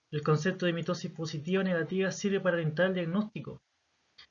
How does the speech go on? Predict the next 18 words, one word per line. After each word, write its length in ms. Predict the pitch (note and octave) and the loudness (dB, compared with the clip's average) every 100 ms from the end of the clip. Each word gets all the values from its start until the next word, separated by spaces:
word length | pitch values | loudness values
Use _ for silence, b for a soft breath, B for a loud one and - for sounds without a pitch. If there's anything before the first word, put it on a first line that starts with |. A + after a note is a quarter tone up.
| - | -2
Por 120 | D3+ | 0
ejemplo, 320 | D3+ F#3+ F#3 | 2 0 0
los 100 | F3+ | -2
patrones 340 | F3 E3 F3+ F3+ | 0 0 0 0
periféricos 800 | F3 E3 - A3 F#3+ F#3+ G3 - | -2 -4 0 0 0 -2 -4 -2
son 240 | F3+ E3 | -4 -4
todos 220 | F#3+ G3 | -2 0
mitosis 360 | G3 F#3+ F3+ F#3+ | 0 -2 -4 -8
posi-, 220 | - F#3 - | -8 -8 -6
eh, 260 | E3 E3 | -4 -2
negativa 520 | E3+ F3+ F#3+ A3+ G#3 - | -2 -2 0 0 -2 -2
porque 420 | D#3 - E3 D#3 | -8 -6 -4 -4
son 200 | - D#3+ | -4 -4
indistintos 520 | D#3+ D3 F#3+ F#3+ G3 | -4 -4 -4 -2 0
de 60 | G#3+ | 0
eso 260 | G#3+ G3+ | 0 -6
y 80 | F3 | -6
tenemos 400 | D#3+ E3 E3+ | -2 -2 -2